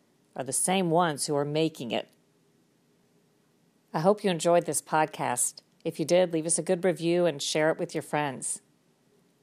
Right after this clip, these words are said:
You can also listen to my podcast, Full Measure After Hours, the companion podcast to my Sunday television news program.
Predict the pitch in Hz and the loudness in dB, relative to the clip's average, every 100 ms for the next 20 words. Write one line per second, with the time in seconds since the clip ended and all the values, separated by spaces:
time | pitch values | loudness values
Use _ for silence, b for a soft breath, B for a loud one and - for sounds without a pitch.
0 | _ _ _ - 214 220 269 320 294 165 | _ _ _ -6 0 2 2 2 0 0
1 | - 175 160 175 160 151 175 175 160 175 | -2 -4 -4 -2 0 0 4 2 2 0
2 | 156 - - b b - - 214 294 269 | 0 0 -6 b b -16 4 6 6 4
3 | 208 190 208 - 175 190 - 196 190 196 | 2 4 0 0 2 2 2 -2 2 2
4 | 233 220 123 143 - b b b 147 143 | 4 4 2 -4 -10 b b b -8 -8
5 | 139 196 214 220 - 175 165 - 165 156 | 0 2 2 0 2 2 2 0 0 0
6 | - 156 139 - 170 175 175 170 165 b | -4 -4 -2 0 0 2 2 2 0 b
7 | _ - 180 175 175 175 175 175 - 156 | _ 0 2 2 0 -2 0 0 -2 0
8 | 143 135 131 101 | 0 0 -4 -6